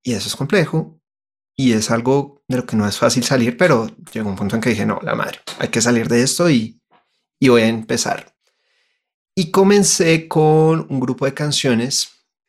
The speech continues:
eh, que tenía, como les digo, escritos hace, escritas hace muchos, muchos años, pero llegó la pandemia.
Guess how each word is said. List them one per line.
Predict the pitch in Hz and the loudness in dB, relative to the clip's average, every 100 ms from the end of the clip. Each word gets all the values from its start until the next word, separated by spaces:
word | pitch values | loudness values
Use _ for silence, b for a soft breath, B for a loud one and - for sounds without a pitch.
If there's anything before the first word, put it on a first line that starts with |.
| _ | _
eh, | 117 104 101 98 98 - - _ _ - | -6 -2 -2 -2 -4 -8 -14 _ _ -12
que | 117 | -6
tenía, | 117 110 110 110 | 0 2 4 2
como | 113 127 | 0 2
les | 120 113 | 2 0
digo, | 113 | -2
escritos | 110 - 113 120 | -4 -4 -2 0
hace, | 120 120 123 120 - | 0 2 2 0 -6
escritas | 120 - 127 123 127 | -6 -4 -4 -2 0
hace | 135 135 | 0 2
muchos, | 139 131 143 - - - - | 2 0 -2 -2 -2 -4 -8
muchos | 135 131 139 139 143 135 | -2 0 0 0 -2 0
años, | 117 110 156 - _ _ _ _ _ _ _ - | 0 0 -6 -12 _ _ _ _ _ _ _ 0
pero | 151 143 | 4 6
llegó | 127 113 | 4 2
la | 107 | 0
pandemia. | 107 120 156 - - | -2 -2 -4 -6 -16